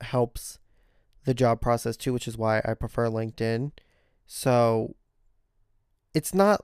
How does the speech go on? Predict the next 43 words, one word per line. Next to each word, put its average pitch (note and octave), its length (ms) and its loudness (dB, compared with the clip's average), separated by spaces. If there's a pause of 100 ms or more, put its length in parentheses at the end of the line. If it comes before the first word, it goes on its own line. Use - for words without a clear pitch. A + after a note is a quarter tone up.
I, D#3 120 2 (100)
I'm D#3+ 140 2
not - 160 0
saying D#3+ 200 0
don't B2 200 4
apply B2+ 260 0
at A#2+ 100 -2
other B2 200 0
places. C3 500 -4 (140)
I B2+ 60 0
just, B2 300 -6 (480)
I C#3 80 2
think C#3 220 -2
LinkedIn B2+ 340 -2
is A#2 100 -6
cleaner A#2+ 440 0
and A2+ 100 -2
it A2 100 -8
gives A2+ 200 -6
you A2+ 160 -2
a A2 60 -2
more A2 540 -2 (840)
easier A2+ 480 0 (240)
process. A2 520 -2
And B2+ 180 0
this C3 120 -2
is C#3 60 -2
not C3+ 200 0
sponsored B2 340 -2
by B2 100 0
LinkedIn. A#2+ 760 -2
If, - 180 -4 (100)
if C#3+ 180 -2
it D3+ 80 0
is, C#3 320 0
hit C3+ 200 -2
me C#3+ 120 0
up, C3+ 140 -2
LinkedIn. A#2 420 -4
But A#2 200 0 (440)
I, D3 240 4
<laughs> - 0 -
um, D3 460 4